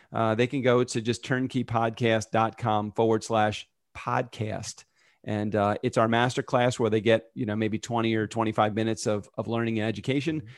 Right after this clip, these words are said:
Speaker 1: We invite them to take a closer look, uh, by investing in their education in the program. Um, and if they're interested in checking it out, it's just turnkeypodcast dot com forward slash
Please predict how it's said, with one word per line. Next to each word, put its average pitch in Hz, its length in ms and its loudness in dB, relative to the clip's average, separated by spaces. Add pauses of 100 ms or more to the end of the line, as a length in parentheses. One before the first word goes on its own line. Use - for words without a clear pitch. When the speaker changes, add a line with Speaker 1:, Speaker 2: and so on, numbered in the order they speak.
(120)
Speaker 1:
We 120 160 0
invite 113 280 4
them 110 240 0
to 113 200 -2
take 113 240 -2
a 113 40 -4
closer 110 380 0
look, 117 400 0
uh, 107 260 -2
by 104 220 0
investing 110 540 -2
in 113 260 -4
their 110 140 0
education 110 500 -2
in 107 60 -4
the 104 80 -4
program. 120 480 0 (320)
Um, 107 340 -2
and 113 100 -2
if 113 80 -2
they're 117 120 2
interested 127 420 0
in 127 240 -2
checking 131 300 -2
it 131 80 0
out, 156 180 0
it's 110 80 -8
just - 180 -6
turnkeypodcast 113 840 0
dot 107 220 -2
com 107 300 -2
forward 107 300 -2
slash 101 480 0